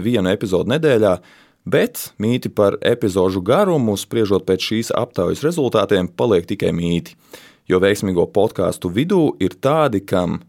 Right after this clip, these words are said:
vienas epizodes garums svārstās no četrdesmit minūtēm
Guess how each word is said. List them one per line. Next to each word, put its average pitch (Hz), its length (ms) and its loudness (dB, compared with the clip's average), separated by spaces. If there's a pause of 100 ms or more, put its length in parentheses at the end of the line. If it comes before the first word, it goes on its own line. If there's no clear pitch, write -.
(120)
vienas 147 400 -2
epizodes 104 640 -2 (260)
garums 117 400 2
svārstās 90 480 0
no 85 160 -6
četrdesmit 123 560 -2
minūtēm 98 560 -2